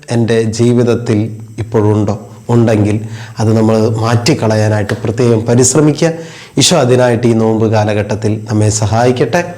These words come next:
നമുക്കതിനുള്ള കൃപയ്ക്ക് വേണ്ടി പ്രാർത്ഥിക്കാം. നല്ല ഈശോയെ, ഈ സന്ദേശം കേട്ടുകൊണ്ടിരിക്കുന്ന ഓരോ മക്കളെയും ആശീർവദിച്ച് അനുഗ്രഹിക്കണമേ എന്ന് പ്രാർത്ഥിക്കുന്നു.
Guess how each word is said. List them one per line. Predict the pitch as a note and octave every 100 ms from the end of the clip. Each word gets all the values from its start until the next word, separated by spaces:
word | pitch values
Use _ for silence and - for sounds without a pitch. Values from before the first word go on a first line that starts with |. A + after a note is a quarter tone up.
| - - -
നമുക്കതിനുള്ള | B2+ A#2 G#2 G#2+
കൃപയ്ക്ക് | G#2 G#2 G2 A2
വേണ്ടി | G2+ G#2 G#2+
പ്രാർത്ഥിക്കാം. | G#2 - G#2+ - - - - - - - - - D#3+
നല്ല | E3
ഈശോയെ, | D#3 C3 D3 C#3 E3 - - - - -
ഈ | D#3+
സന്ദേശം | F3 F#3 F3+ F#3+ G#3 F3
കേട്ടുകൊണ്ടിരിക്കുന്ന | E3 E3+ E3 D#3+ D#3 D3+
ഓരോ | D3 D#3+ G#3 A3+
മക്കളെയും | F3+ B2+ - C3 A#2+ A#2+ - - - -
ആശീർവദിച്ച് | B2 A#2+ B2+ A#2 G#2 A#2
അനുഗ്രഹിക്കണമേ | A2 G#2+ A2 G#2+ A2 A2
എന്ന് | A2 A2
പ്രാർത്ഥിക്കുന്നു. | G#2+ G#2+ G#2+ - G#2+ A2 A2